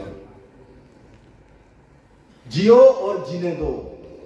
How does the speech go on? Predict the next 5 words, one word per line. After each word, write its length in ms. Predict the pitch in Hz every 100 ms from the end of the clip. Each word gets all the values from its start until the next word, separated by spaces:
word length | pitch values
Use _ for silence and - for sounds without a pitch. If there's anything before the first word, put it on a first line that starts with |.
| - - - - - - _ _ _ - _ _ _ _ _ _ _ _ _ _ _ _ _ _ _ _ _ _ _ _ _ _ _ _
যদি 200 | 147 190
আপনাদের 420 | 185 220 208 214 208 - - - -
মধ্যে 300 | 160 180 208
স্বাভিমান 540 | - - 160 202 240 240
থাকে 260 | 208 202